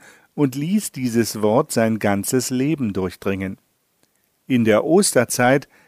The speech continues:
dreht sich alles um das Leiden und Sterben Jesu. Wie nahe lassen wir das Geschehen von Golgatha an uns heran? Ist es nur jahreszeitlicher Kommerz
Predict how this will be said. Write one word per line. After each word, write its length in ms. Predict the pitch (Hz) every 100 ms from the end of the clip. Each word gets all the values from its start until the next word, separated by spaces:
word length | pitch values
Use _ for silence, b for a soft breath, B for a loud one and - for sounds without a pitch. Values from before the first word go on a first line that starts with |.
| b b
dreht 340 | 131 175 196
sich 260 | - 156 -
alles 440 | 151 175 202 -
um 180 | 147 143
das 240 | 135 131 -
Leiden 580 | 110 104 110 127 139
und 200 | 135 135
Sterben 580 | - 117 98 95 92 104
Jesu. 600 | 104 120 131 113 104 98 - _ _ _ _ _ _
Wie 160 | 143 180
nahe 420 | 180 151 175 175
lassen 420 | 143 147 - 151
wir 160 | 143 139
das 260 | 135 123
Geschehen 540 | - 120 - 123 151 156
von 260 | - 110
Golgatha 760 | 107 101 107 117 113 117 113 117 b b b -
an 180 | 120 127
uns 340 | 127 107 -
heran? 480 | 120 131 143 110 98 _ _ _ _ _ _ _ -
Ist 240 | 160 -
es 180 | 160 -
nur 220 | 131 131
jahreszeitlicher 1200 | 120 101 98 135 147 - - 123 120 - 113 120
Kommerz 720 | - 113 98 98 139 180 -